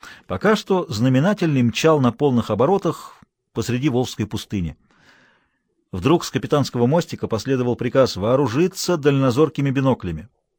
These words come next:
Мы внимательно стали созерцать единственный воздушный аппарат, который появился на огромной высоте и начал медлительную циркуляцию и снижение. Через некоторое время можно было узнать в этом аппарате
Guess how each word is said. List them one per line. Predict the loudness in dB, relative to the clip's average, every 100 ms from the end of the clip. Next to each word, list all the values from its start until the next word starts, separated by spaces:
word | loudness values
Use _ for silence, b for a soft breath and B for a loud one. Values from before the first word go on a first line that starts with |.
| _ _
Мы | -6 -4
внимательно | -2 -2 -2 -2 -2 -4
стали | 0 0 0
созерцать | -4 -4 -6 0 -2 -2 -8 -20 _ _ -8
единственный | -4 -2 2 0 0 -4 -2
воздушный | 0 -2 -4 -4 -2
аппарат, | 0 0 0 -2 -6 B B B B B
который | -6 -2 -2
появился | 0 0 0 0 2
на | 2
огромной | 2 0 0 0 0 -2
высоте | -4 -4 -4 -4
и | -2 0
начал | 0 2
медлительную | 2 2 0 -2 -4 -2 0 0 -2
циркуляцию | -2 -2 0 0 0 -2 -4
и | -4
снижение. | -2 0 0 -2 -6 -12 _ _ _ _ _ _ _ _ _ _
Через | -4 0 2
некоторое | 2 0 0 0
время | 2 0
можно | 0 -2 -2
было | -2 -2
узнать | 0 -2 -2
в |
этом | -2 0
аппарате | 0 0 0 -2 -4